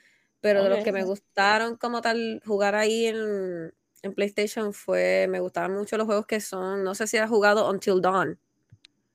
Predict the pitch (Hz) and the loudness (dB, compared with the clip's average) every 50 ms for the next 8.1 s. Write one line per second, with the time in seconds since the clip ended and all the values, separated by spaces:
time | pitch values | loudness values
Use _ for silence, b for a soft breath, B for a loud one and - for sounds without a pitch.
0 | _ _ - - 160 160 135 117 - _ - 214 226 - - 151 160 180 208 214 | _ _ -4 -2 -2 -2 -2 -6 -12 _ -12 -12 -12 -10 -2 2 4 6 6 8
1 | 226 226 226 226 208 165 143 123 147 147 147 143 - 147 147 151 151 151 156 156 | 8 8 6 6 4 0 -4 -6 -6 -8 -10 -10 -10 -10 -10 -8 -8 -6 -6 -6
2 | 151 131 123 120 110 _ _ - - _ _ _ - 220 202 208 202 - 240 226 | -8 -8 -10 -12 -14 _ _ -20 -20 _ _ _ -14 -4 -2 -2 0 2 2 2
3 | 214 - - _ _ _ - 196 - 233 226 214 - _ - 190 185 185 185 185 | 2 2 -2 _ _ _ -4 -2 0 0 0 0 -2 _ -6 -4 -4 -4 0 0
4 | 196 190 190 180 170 180 - - _ - 180 175 180 180 175 175 180 175 170 - | 0 0 2 0 -2 -4 -6 -6 _ -2 -2 -2 -2 -4 -4 -4 -4 -6 -6 -4
5 | - 175 170 165 151 175 - 180 - - - - 175 175 180 175 - 175 175 180 | -4 -4 -4 -4 -4 -6 -6 -4 -4 -4 -4 -4 -4 -4 -4 -4 -2 -2 -2 0
6 | 180 180 180 - b b b b b b _ _ _ _ _ _ 190 185 175 170 | 0 -2 -2 -6 b b b b b b _ _ _ _ _ _ 2 4 4 4
7 | 175 147 - - 180 185 196 196 - - - 208 196 170 180 180 190 190 190 196 | 4 0 -2 -2 0 0 0 -2 -4 -6 -4 -4 -2 -2 -2 -4 -4 -6 -8 -10
8 | 202 _ | -14 _